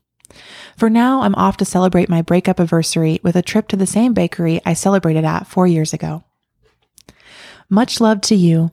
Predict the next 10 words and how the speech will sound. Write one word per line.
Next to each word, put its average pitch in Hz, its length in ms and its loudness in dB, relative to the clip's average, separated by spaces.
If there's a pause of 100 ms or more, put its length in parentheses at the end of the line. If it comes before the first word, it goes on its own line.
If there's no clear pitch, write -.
(120)
and 180 140 -2
almost, 202 440 0 (320)
and 190 140 0
happy 233 420 -2
almost 180 400 0
equinox. - 680 -6 (800)
Love, 175 420 0 (200)
Amelia. 165 440 0 (1800)
P - 180 0
S, - 380 -6